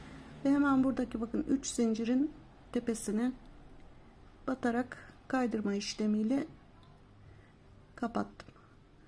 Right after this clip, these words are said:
Şimdi bir, iki, üç tane zincir çekiyorum. Tığımın başını doluyorum. Yine aynı yere kaydırma işlemi yaptığımız, battığımız yere batarak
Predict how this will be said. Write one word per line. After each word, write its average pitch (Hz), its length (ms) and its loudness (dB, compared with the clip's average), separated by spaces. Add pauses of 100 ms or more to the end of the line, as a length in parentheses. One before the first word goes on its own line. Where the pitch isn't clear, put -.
(340)
Şimdi 277 560 2 (680)
bir, 247 420 0 (280)
iki, 254 500 0 (320)
üç 285 220 2
tane 233 300 2
zincir 226 380 2
çekiyorum. 202 580 -2 (1400)
Tığımın 247 360 4
başını 233 400 2
doluyorum. 240 580 4 (320)
Yine 254 400 8
aynı 254 340 6
yere 196 320 2 (180)
kaydırma 226 420 0
işlemi 208 440 0
yaptığımız, 208 680 0
battığımız 220 520 0
yere 214 220 2
batarak 247 580 -2